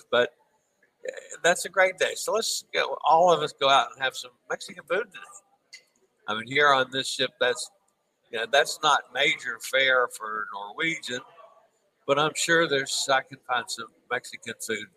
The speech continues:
uh, somewhere. Uh, actually, the, uh, the buffet on, on Norwegian Joy, which is immense, it's huge, but it's sectioned off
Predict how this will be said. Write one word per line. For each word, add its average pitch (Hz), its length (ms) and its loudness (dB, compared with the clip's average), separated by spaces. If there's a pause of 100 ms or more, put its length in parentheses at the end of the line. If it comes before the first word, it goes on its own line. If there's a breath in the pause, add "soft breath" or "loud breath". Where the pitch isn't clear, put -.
(100)
uh, 95 120 -8
somewhere. - 400 -6 (1080)
Uh, 107 160 6
actually, 139 540 4 (140)
the, 107 80 -4
uh, 98 600 -4 (1000)
the 117 80 -4
buffet 160 580 6 (260)
on, 117 200 -2 (280)
on 113 280 -4
Norwegian 120 560 -8
Joy, 104 300 -8 (180)
which - 240 -12
is - 160 -10 (200)
immense, - 680 -6
it's - 260 -18
huge, 127 400 -6 (840)
but 135 120 2
it's - 500 -2
sectioned 156 480 -2 (140)
off 131 320 4